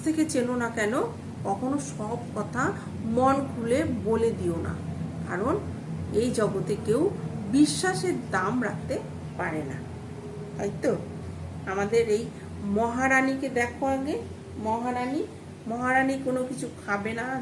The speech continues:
দাবে না, কিছু না। কি হবে, কি করবে? দেখো মহারানীর অবস্থা দেখো, দেখো বন্ধুরা, দেখো বন্ধুরা, মহারানীকে আর মহারানীর অবস্থা দেখো। মহারানী সবসময় এরকম গায়ে উঠে লেপ্টে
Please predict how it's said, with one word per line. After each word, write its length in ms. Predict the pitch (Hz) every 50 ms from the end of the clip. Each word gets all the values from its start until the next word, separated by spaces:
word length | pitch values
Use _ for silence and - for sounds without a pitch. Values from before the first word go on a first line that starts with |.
| 220
দাবে 240 | 208 196 196 196 214 214
না, 60 | 226 233 240 233 -
কিছু 220 | - 208 - - 220 220 220
না। 60 | 240 285 392 381 - - - - - - - - - - - - -
কি 120 | - 226 233 233 233
হবে, 220 | 220 202 208 254 320 392 - - - - - - - - - - - - - - -
কি 100 | - 240 233 -
করবে? 240 | 247 247 254 247 240 202 190
দেখো 180 | - - - 185 190 190
মহারানীর 520 | 190 190 196 202 202 202 208 208 202 202 190 214
অবস্থা 280 | 208 190 180 - - - - -
দেখো, 200 | - - - - - - - - - - 208
দেখো 200 | 208 196 - - - -
বন্ধুরা, 360 | - - 226 - - - 135 - - - - - - - - - - - - - 277 226
দেখো 220 | 226 233 - - 269 254
বন্ধুরা, 340 | 269 277 269 285 285 294 294 269 254
মহারানীকে 580 | 240 233 254 285 247 254 254 262 262 262 262 277 262
আর 60 | 247 226 214 202
মহারানীর 500 | 202 208 220 220 220 220 220 226 220 202 190
অবস্থা 260 | 196 196 196 - - - - -
দেখো। 200 | - - - - - - - - - - - - - -
মহারানী 400 | 202 214 226 220 226 226 247 240 233 -
সবসময় 260 | 220 220 - 226 226
এরকম 160 | 226 214 208 - -
গায়ে 280 | 185 185 196 202 202 202 202 -
উঠে 200 | - - 233 247 320 359 - - - - - - - 208
লেপ্টে 400 | 208 220 226 - - - -